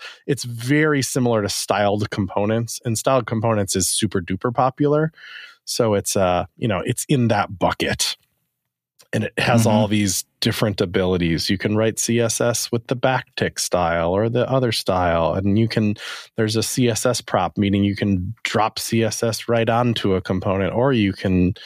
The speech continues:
Speaker 1: predefine it and use it. You know, it's, it's pretty flexible. It's fine. You know, the, I, I'm,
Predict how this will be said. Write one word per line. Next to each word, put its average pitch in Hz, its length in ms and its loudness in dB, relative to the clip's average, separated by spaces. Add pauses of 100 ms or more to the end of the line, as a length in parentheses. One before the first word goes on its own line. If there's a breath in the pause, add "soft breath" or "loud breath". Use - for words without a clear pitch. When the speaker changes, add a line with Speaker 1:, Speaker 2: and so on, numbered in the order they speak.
(240 loud breath)
Speaker 1:
predefine 110 640 0
it 92 100 0
and 104 200 2
use 113 220 2
it. 98 120 0
You 143 120 2
know, 180 60 2
it's, - 140 -2
it's - 300 -2
pretty 165 240 0
flexible. 104 720 0 (800 loud breath)
It's - 180 -2
fine. 92 480 -4
You 104 80 -4
know, 113 140 -2
the, 123 240 -2
I, 143 180 0
I'm, 160 160 0